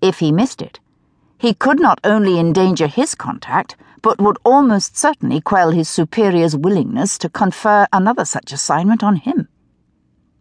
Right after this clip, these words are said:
All at once he heard footsteps.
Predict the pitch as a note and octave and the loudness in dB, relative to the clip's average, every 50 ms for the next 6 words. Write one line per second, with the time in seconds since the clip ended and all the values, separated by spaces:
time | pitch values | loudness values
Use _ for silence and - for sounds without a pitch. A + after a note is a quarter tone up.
0 | _ _ _ _ _ _ _ _ _ _ _ _ _ _ _ _ _ _ _ - | _ _ _ _ _ _ _ _ _ _ _ _ _ _ _ _ _ _ _ -2
1 | A3+ A#3+ C#4+ E4+ - D4 G3+ D3 B2+ A2 - - - - - - G3+ G3 F#3 A3 | 0 2 2 0 0 -2 -2 -2 -4 -4 -8 -10 -12 -10 -4 -4 -4 -2 0 0
2 | A3+ A3+ - - - - - - - - E3 D#3+ - - - - - | -2 -2 -4 -6 -8 -8 -8 -8 -12 -10 -10 -10 -10 -12 -18 -20 -20